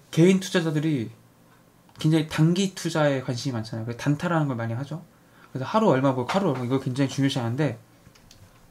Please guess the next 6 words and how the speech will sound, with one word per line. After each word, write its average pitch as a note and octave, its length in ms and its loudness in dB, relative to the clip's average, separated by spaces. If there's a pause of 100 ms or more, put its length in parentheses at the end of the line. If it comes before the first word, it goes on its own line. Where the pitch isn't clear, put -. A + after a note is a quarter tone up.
(760)
짐 F3 200 6
로저스가 D#3 300 4
딱 F#3 160 4
얘기를 C3+ 200 0
합니다. F#3 360 -6 (460)
여기서 A#2 300 -8